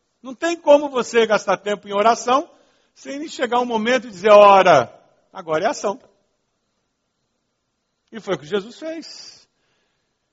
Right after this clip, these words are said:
Porque nós oramos pra Deus construir dentro de nós convicção. Convicção dada por Deus,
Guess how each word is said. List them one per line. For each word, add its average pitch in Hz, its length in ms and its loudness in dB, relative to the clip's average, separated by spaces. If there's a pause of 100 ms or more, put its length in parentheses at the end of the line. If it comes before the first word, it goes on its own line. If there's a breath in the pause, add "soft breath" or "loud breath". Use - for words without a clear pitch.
(240)
Porque 277 220 -10
nós 302 260 0
oramos 262 500 4
pra 240 160 -4
Deus 247 400 -10
construir 269 880 -8
dentro 220 460 -6
de 139 180 -16
nós 214 600 -4
convicção. 285 760 -2 (600)
Convicção 311 560 0
dada 294 360 2
por 330 200 -8
Deus, - 640 2